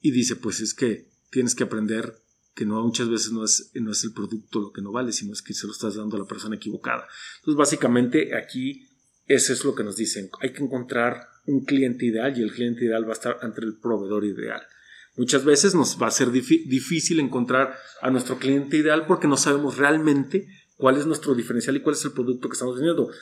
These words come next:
Lo diremos, "Sí, yo me dedico a vender esto", pero muchas veces no lo tenemos tan claro. Y créanme, les digo, he leído muchos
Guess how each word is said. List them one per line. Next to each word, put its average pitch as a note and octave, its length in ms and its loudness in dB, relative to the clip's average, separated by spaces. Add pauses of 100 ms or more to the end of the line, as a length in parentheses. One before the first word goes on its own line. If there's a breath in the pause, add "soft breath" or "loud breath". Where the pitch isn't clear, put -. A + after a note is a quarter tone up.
(300 loud breath)
Lo C#3 260 6
diremos, D3 380 6
"Sí, F3+ 160 4
yo F3+ 100 4
me G3 120 6
dedico D#3 340 2
a - 20 4
vender C#3 240 4
esto", D3 240 2
pero A2+ 240 -2 (360 soft breath)
muchas E3 580 2
veces D#3 880 2
no D3 180 2
lo E3 100 2
tenemos C#3 360 2
tan A#2+ 100 -4
claro. G#2 320 -6
Y A#2+ 160 -4
créanme, B2+ 460 2 (260 loud breath)
les G#2+ 140 -8
digo, A#2 220 4
he A#2+ 40 6
leído C3+ 340 8
muchos B2+ 960 2